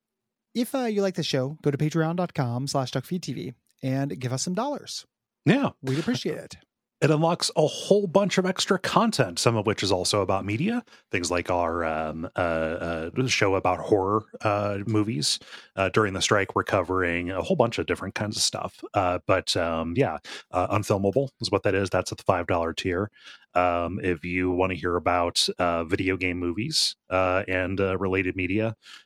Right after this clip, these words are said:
Speaker 2: uh, Adaptation Decay is there at the ten dollar tier. Uh, the, the whole bunch of stuff on offer. Yeah.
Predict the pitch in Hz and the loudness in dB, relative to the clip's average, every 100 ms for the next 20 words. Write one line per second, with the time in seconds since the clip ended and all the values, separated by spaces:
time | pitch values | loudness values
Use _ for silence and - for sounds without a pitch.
0 | _ - 90 87 87 87 98 90 90 - | _ -2 0 0 -2 0 0 0 -2 -2
1 | 120 - 127 - - 104 113 107 104 - | -2 -4 -6 -8 -6 0 0 0 -2 -2
2 | 101 95 90 87 - 117 135 _ _ - | -2 0 0 -2 -4 -4 -6 _ _ -4
3 | 180 190 185 180 202 202 185 208 208 165 | 0 0 0 0 0 0 2 2 2 2
4 | 226 214 190 - 175 156 131 107 95 - | 4 2 2 2 2 4 2 2 -2 -8
5 | - _ _ - | -20 _ _ -10